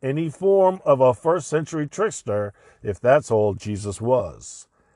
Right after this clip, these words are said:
I began to make this investigation, and at first it was somewhat easy to rationalize some of the things Jesus said and did. But over a period of time, I discovered some things that made an impact upon my life.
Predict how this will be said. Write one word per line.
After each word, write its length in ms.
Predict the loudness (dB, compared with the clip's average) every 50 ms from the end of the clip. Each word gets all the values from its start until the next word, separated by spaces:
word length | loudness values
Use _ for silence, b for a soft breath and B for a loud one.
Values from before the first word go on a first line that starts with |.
| _ _ _ -14
I 80 | -12
began 340 | -10 -6 -2 0 2 2 2
to 140 | 0 0 0
make 200 | 2 2 0 2
this 180 | 0 0 0 0
investigation, 800 | 0 0 0 0 0 -2 0 2 2 2 2 2 0 -2 -2 -4 _ -4
and 160 | -2 4 6
at 180 | 6 6 4 2
first 400 | 0 0 2 2 2 0 -2 -6
it 80 | -8
was 220 | -4 -2 -2 -2 -2
somewhat 360 | 0 0 0 2 0 -4 -4 _
easy 480 | -6 -4 -4 -2 -2 -4 -4 -6 -6 -6
to 120 | -6 -4
rationalize 720 | -2 -2 -2 -2 -4 -6 -8 -8 -6 -4 -2 -2 -2 -4 -4
some 140 | -6 -6 -6
of 140 | -6 -6 -4
the 120 | -4 -6
things 480 | -6 -6 -6 -6 -6 -6 -6 -8 -10 -12 b b b b b
Jesus 420 | -4 -4 -4 -2 -2 -2 -4 -4
said 280 | -4 -2 0 0 0 0
and 220 | 0 -2 -2 -2
did. 340 | -2 -2 -4 -4 -8 -14 -16 b b b b b b b b
But 140 | b -2 -2
over 220 | 0 2 4 2
a 80 | 2 2
period 340 | 2 0 0 2 2 2 0
of 140 | 0 -2 -4
time, 640 | -4 0 2 2 2 2 0 -2 -4 -6 -8 -10 B B B B B
I 100 | 2 2
discovered 480 | 2 2 -4 -2 2 2 4 4 2 2
some 240 | 2 2 2 2 2
things 280 | 2 2 2 2 0
that 140 | 0 0 0
made 260 | 2 2 2 2 2
an 120 | 0 -2 -2
impact 460 | -2 -2 0 2 2 2 2 2 -2
upon 380 | -6 -4 -2 0 0 2 2 2
my 140 | 2 2 4
life. 580 | 4 2 2 2 0 -6 -12 -18 -20 _ _